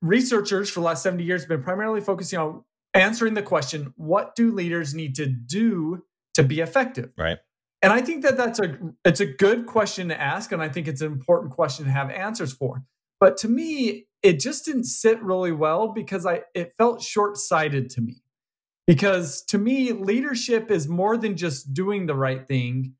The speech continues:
Speaker 1: It's about being a certain type of person.
Speaker 2: Mm-hmm. Mm-hmm.
Speaker 1: And so for the last six years since I did my dissertation, that's been the primary focus of my research, is how do we tap into the being element of leadership?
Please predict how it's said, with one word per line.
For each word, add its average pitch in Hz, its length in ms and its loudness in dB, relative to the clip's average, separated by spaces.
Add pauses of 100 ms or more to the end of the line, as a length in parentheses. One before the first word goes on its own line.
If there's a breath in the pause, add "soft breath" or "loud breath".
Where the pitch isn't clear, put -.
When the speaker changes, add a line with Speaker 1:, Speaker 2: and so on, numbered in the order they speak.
(180)
Speaker 1:
It's 135 120 2
about 170 460 0
being 185 640 -4
a 156 80 -2
certain 135 360 -6
type 131 260 -2
of 117 120 -8
person. 90 540 -2 (240)
Speaker 2:
Mm-hmm. - 20 -4
Mm-hmm. 82 260 0
Speaker 1:
And 165 140 4
so 185 320 2 (120)
for 180 80 0
the 170 100 0
last 226 420 -4
six - 240 -2
years 196 320 0
since 185 200 -2
I 165 80 2
did 151 180 -4
my 151 100 -2
dissertation, 147 880 -2 (300)
that's 214 240 6
been 233 220 4
the 202 80 -2
primary 185 480 -2
focus 165 420 0
of 147 80 0
my 147 200 0
research, 139 560 -8
is 135 140 -6
how 175 300 0
do 269 80 -2
we 269 160 -4
tap 202 340 0
into 170 200 -2
the 151 100 0
being 180 720 -2
element 143 460 -4
of 120 120 -6
leadership? 151 600 -4